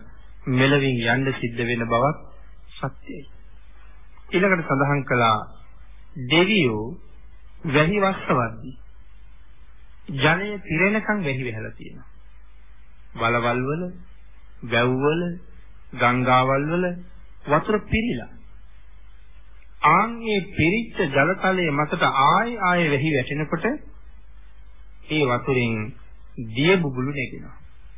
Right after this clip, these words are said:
ඒ බුබුල මෙච්චර කාලයක් පවතිනවා කියලා තීරණයක් නෑ.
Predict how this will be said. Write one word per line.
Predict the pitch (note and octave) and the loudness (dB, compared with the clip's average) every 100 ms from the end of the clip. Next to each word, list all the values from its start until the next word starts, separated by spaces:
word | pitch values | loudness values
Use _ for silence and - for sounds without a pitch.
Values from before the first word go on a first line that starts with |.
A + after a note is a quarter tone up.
| - - - - - - - - | -14 -14 -14 -14 -14 -14 -14 -12
ඒ | - C3 | 2 4
බුබුල | A#2+ B2 C#3 C3 A2+ | 4 0 0 2 2
මෙච්චර | A#2 - B2+ A2+ | -2 -2 0 0
කාලයක් | - A2+ C3+ C3+ B2 - | 0 4 4 4 -2 -2
පවතිනවා | B2 B2+ B2 C3 B2 | 0 0 0 -2 -2
කියලා | A#2+ A#2+ A2 | -2 -4 -4
තීරණයක් | B2 B2 B2+ C#3 F3+ - - - - - - - - | -2 0 2 2 0 -2 -12 -14 -14 -14 -14 -14 -4
නෑ. | B2 B2+ | 2 4